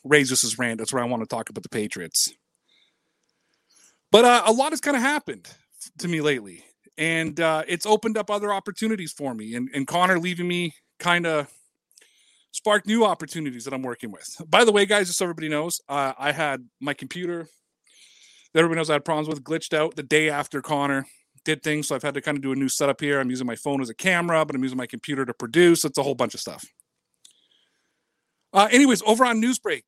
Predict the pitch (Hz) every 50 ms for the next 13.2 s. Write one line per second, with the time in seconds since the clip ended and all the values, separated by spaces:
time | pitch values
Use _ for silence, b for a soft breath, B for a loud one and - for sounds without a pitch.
0 | - _ - 170 170 160 147 156 170 175 190 190 175 170 180 175 170 151 135 -
1 | 165 165 165 175 180 - - 170 151 156 139 - - 160 165 165 - - 165 -
2 | - - 156 165 165 185 208 b b b b b b b b b _ - 156 156
3 | 147 151 147 - 175 175 185 - 175 156 147 139 - 175 160 156 156 160 156 160
4 | 156 - - 160 147 160 151 - 151 147 143 151 151 - - 151 151 151 151 151
5 | 147 147 143 - 135 - - 160 147 156 170 180 180 - 180 165 156 156 160 b
6 | b b b b b b b b b b b b - 190 208 220 214 214 202 196
7 | 196 160 180 190 175 190 190 180 - - 190 175 - 196 196 185 185 180 185 175
8 | 180 160 - - 156 160 165 170 175 156 160 160 156 143 - 160 151 151 151 -
9 | 139 120 117 98 87 92 - _ - 139 139 135 131 131 139 147 151 156 156 143
10 | 139 139 151 147 143 135 127 - - 139 135 139 135 127 127 - 131 127 127 123
11 | - - 117 - 147 139 131 123 127 120 127 123 123 131 127 127 131 131 131 131
12 | 131 127 135 135 127 - - 139 127 - 151 147 143 139 135 131 120 - - 135
13 | 127 127 123 117